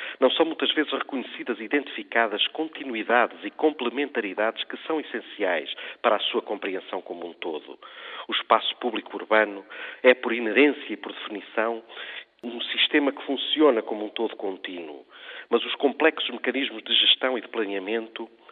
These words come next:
levam, na maior parte das vezes, a considerar parcelas isoladas desse espaço, segregando das suas continuidades e, mais grave ainda, separando-o das pessoas, dos cidadãos, a quem se destinam em primeira análise. Por exemplo,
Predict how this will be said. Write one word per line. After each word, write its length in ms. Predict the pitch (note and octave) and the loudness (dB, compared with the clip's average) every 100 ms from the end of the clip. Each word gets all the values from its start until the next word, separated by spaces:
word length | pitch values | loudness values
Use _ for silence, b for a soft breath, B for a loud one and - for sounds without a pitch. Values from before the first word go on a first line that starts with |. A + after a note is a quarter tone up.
| - | 6
levam, 480 | A#2+ F#2+ - F2 E2 | 8 8 4 -8 -6
na 80 | G2 | -2
maior 240 | G#2+ G2+ | 2 0
parte 280 | - B2+ - | 0 -4 -4
das 140 | G2+ - | -6 -6
vezes, 460 | G2 G#2+ - - B B B | -4 -8 -6 -10 B B B
a 60 | - | -8
considerar 500 | - E3 - C3 C3 | -2 -2 0 4 4
parcelas 580 | - C3+ - - D#3+ A#2 | 4 -2 0 2 2 0
isoladas 460 | A2+ G#2 A2 G2+ - | -4 0 0 0 -4
desse 180 | G#2 - | -4 0
espaço, 640 | - - G2 F#2+ - G#2+ B B - | 0 2 0 2 -6 -6 B B -8
segregando 640 | - A#2 G2+ A2+ B2+ A2 | -4 -4 -2 -2 -2 -4
das 140 | G#2 G2 | -4 -4
suas 180 | A#2 | -4
continuidades 800 | - G#2 G#2+ F#2+ F2+ F#2 G2 F#2+ - | -6 -6 -8 -10 -2 0 0 -2 -10
e, 160 | B2+ G#2+ | -8 -8
mais 300 | G2+ F#2+ F2+ | -4 -4 -2
grave 380 | F#2 A2 A#2 G#2 | -2 0 0 -4
ainda, 380 | F#2 G2+ G#2 G2+ B B - | -8 -8 -10 -10 B B -6
separando-o 640 | - - A#2 A#2+ B2+ A2 | -4 2 6 6 6 0
das 160 | G#2+ G2+ | -2 -2
pessoas, 540 | - - - B2+ G2 F2+ | -2 -4 0 0 0 -2
dos 180 | A2 - | -4 -4
cidadãos, 560 | A2+ G#2 A2+ A2+ E2+ - B B | -2 0 2 2 -2 -12 B B
a 60 | - | -2
quem 180 | - B2+ | 0 -2
se 100 | - | -2
destinam 520 | - - B2 A2 F#2 | -6 -4 -2 -4 -4
em 60 | F2+ | -6
primeira 380 | G2 F2 E2+ | -6 -4 -4
análise. 580 | E2 D#2 D2 D#2+ D2 _ _ _ _ | -4 -4 -8 -8 -14 _ _ _ _
Por 120 | G#2+ | -4
exemplo, 580 | G2+ A2+ B2+ C#3+ C#3+ | -2 4 6 6 2